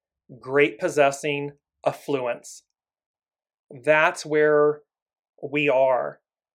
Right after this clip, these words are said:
And the last thing that the unseen said to me for today,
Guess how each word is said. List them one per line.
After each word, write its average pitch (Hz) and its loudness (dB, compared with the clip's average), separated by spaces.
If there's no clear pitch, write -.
And 139 -6
the 139 -4
last 165 -2
thing 156 -4
that 131 -2
the 139 -2
unseen 143 -2
said 139 0
to - -12
me 135 -10
for 139 -6
today, 123 -4